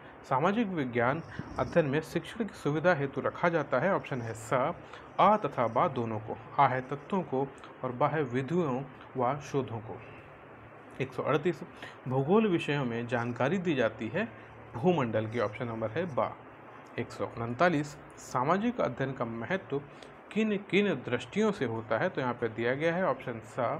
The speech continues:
अ तथा बा दोनों। आ क्या है? व्यक्तिगत दृष्टि से और बा है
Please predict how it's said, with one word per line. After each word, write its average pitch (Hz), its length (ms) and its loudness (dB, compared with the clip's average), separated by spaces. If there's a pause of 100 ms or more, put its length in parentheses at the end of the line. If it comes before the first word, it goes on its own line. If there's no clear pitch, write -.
(540)
अ 175 180 6
तथा 117 360 -2
बा 117 280 -2
दोनों। 160 400 0 (580)
आ 117 180 8
क्या 156 260 2
है? 170 180 -2
व्यक्तिगत 170 600 -2
दृष्टि 127 260 -4
से 135 160 -4
और 127 180 0
बा 110 200 2
है 135 200 -2